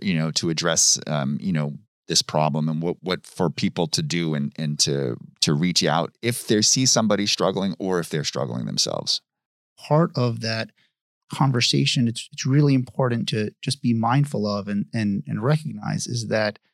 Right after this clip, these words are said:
Speaker 2: treatment for addictions works very well. And so it is sometimes, um, uh, an opportunity to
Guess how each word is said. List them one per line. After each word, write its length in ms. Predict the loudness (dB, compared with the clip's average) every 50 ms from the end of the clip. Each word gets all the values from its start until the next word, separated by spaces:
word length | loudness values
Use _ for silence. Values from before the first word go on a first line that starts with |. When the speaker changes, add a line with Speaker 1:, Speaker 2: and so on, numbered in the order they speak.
| _ _ _ _ -6
Speaker 2:
treatment 640 | -4 -2 2 4 4 4 4 2 0 0 0 0
for 260 | -2 -2 -2 0 0 0
addictions 720 | 0 -2 -4 -2 0 0 2 4 4 4 2 0 -4 -12 _ _ _ _ _ _ _ _ _ _ -2
works 400 | 0 2 2 2 0 -2 -4 -4
very 400 | -2 0 0 2 2 2 0 0
well. 400 | -2 -2 -4 -4 -4 -6 -10 _ _ _ _ _ _ _ _ _ _ _ _ _ _ _ _ 2
And 180 | 2 4 4
so 560 | 4 2 2 4 4 2 2 2 0 -2 -4 -6 _ _ _ _ _ _ _ _ -2
it 160 | 0 2 2
is 200 | 2 2 2 2
sometimes, 800 | 4 4 4 4 4 2 2 2 4 4 4 4 2 2 0 -2 -4 -4
um, 540 | -2 -2 0 0 0 0 -2 -2 -4 -6 -10 _ _ _ _ _ _ _
uh, 340 | -4 -2 -2 -2 -4 -6 -8 -10 -14 _ -2
an 160 | 0 0 0 2
opportunity 760 | 2 2 2 2 0 -2 0 2 2 4 4 4 2 0 -2 -2 -4
to 500 | -4 -2 -2 -2 0 0 -2 -4 -4